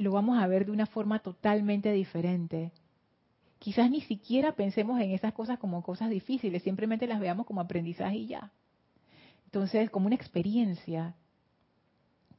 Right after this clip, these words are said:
Entonces yo veo aquí estos polos y veo que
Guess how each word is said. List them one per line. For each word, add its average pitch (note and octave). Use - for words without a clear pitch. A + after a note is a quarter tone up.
Entonces G#3+
yo G#3+
veo G#3+
aquí A3
estos G3
polos F#3
y A3
veo G#3+
que A#3+